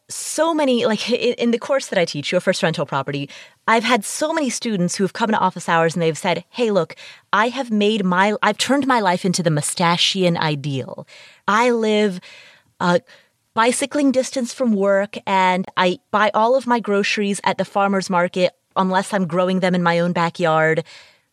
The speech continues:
And my home is completely insulated to the point where my utility bills are almost nothing. Like, I've,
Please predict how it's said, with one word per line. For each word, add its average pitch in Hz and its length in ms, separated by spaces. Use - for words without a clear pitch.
And 208 240
my 196 120
home 240 380
is 196 180
completely 269 520
insulated 190 800
to - 100
the 202 80
point 214 280
where 208 80
my 196 100
utility 185 500
bills 170 380
are 170 180
almost 185 380
nothing. 156 380
Like, 151 200
I've, 175 160